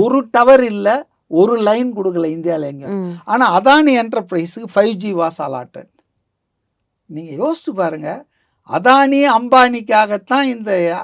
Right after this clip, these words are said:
Speaker 1: அரசாங்கமே செயல்படும்னா,
Speaker 2: ம்.
Speaker 1: பி எஸ் என் எல் மாதிரி மக்கள் வரி பணத்துல செயல்படுற இந்த நிறுவனத்தை யாருங்க, இப்ப நாங்க யாராவது எங்களுக்கு ஃபோர் ஜி வேணான்றோமா?
Speaker 2: ம்.
Speaker 1: ஃபைவ் ஜி வேணான்றோமா? யாராவது சொல்லுவாங்களா?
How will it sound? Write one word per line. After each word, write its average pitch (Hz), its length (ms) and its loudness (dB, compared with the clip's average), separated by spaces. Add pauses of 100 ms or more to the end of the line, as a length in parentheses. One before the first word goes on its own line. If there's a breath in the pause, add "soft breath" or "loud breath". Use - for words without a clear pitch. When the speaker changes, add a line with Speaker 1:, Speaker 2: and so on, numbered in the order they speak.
Speaker 1:
அரசாங்கமே 240 760 -4
செயல்படும்னா, 175 880 -6 (120)
Speaker 2:
ம். 170 420 -14
Speaker 1:
பி 277 120 2
எஸ் 359 220 0
என் 285 160 0
எல் 254 160 0
மாதிரி 277 280 -2
மக்கள் 220 460 2
வரி 233 300 -2
பணத்துல 196 480 -6
செயல்படுற 180 680 -4 (280 soft breath)
இந்த 220 440 2
நிறுவனத்தை 233 880 -2
யாருங்க, 240 880 0
இப்ப 185 340 -2
நாங்க 196 360 -4
யாராவது 240 380 2
எங்களுக்கு 202 440 -4
ஃபோர் 214 40 -4
ஜி 190 180 -8
வேணான்றோமா? 165 720 -2 (220)
Speaker 2:
ம். 180 260 -12 (300)
Speaker 1:
ஃபைவ் 247 180 4
ஜி 220 180 -4
வேணான்றோமா? 170 800 -4
யாராவது 202 460 0
சொல்லுவாங்களா? 180 400 -2